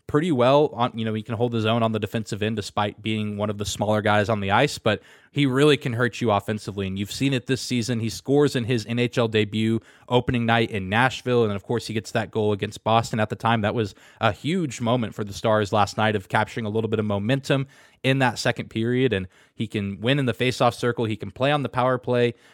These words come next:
Uh, I mean, he can really just do a little bit of everything. He skates well. He shoots well.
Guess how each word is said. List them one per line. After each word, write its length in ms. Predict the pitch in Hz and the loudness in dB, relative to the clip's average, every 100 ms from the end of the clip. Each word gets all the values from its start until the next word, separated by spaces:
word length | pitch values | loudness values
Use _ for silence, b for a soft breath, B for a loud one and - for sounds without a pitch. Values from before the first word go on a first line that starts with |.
| b | b
Uh, 140 | 107 | -2
I 60 | 104 | 0
mean, 140 | 120 | -4
he 100 | 120 | -4
can 160 | 143 147 | -4 0
really 160 | 151 135 | 0 0
just 160 | 123 | -2
do 100 | 131 | -2
a 40 | 117 | 0
little 200 | 113 107 | 0 2
bit 120 | 98 | 0
of 40 | |
everything. 360 | 101 101 95 90 | 0 -2 -8 -10
He 120 | 110 | -8
skates 440 | - - 139 139 135 | -6 0 0 0 0
well. 220 | 123 113 | 2 2
He 100 | 101 | -4
shoots 400 | - 131 127 - | -6 -4 -4 0
well. 300 | 117 110 | 2 2